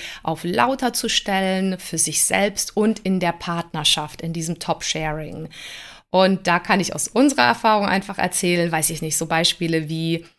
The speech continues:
ähm, weiß ich nicht, Meinung anderer, zum Beispiel eine Frauenärztin, die habe ich danach aber auch gewechselt, die mir gleich gesagt hat, „Na ja, Sie wollen doch nicht etwa auf der Treppe verbluten beim Geburtshaus.“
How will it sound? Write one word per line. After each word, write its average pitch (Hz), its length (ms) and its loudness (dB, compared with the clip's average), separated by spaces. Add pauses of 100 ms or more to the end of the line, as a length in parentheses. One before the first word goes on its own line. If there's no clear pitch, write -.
(360)
ähm, 160 800 0 (380)
weiß 165 200 -4
ich 160 100 -6
nicht, 156 140 -8
Meinung 170 380 2
anderer, 185 440 4
zum - 120 -2
Beispiel 175 220 -2
eine 180 100 2
Frauenärztin, 180 840 4
die 160 140 -4
habe 165 120 0
ich 165 60 -6
danach 160 340 0
aber 156 160 -2
auch 160 140 -4
gewechselt, 180 540 0
die 180 60 -2
mir 175 140 2
gleich 165 320 2
gesagt 170 300 -2
hat, 165 80 -6
„Na 165 100 -4
ja, 165 140 0
Sie 160 140 -4
wollen 165 180 0
doch 165 100 -4
nicht 160 160 -4
etwa 156 160 -4
auf - 100 -6
der 156 100 -6
Treppe 220 320 0
verbluten 202 840 -2
beim 185 180 0
Geburtshaus.“ 180 880 2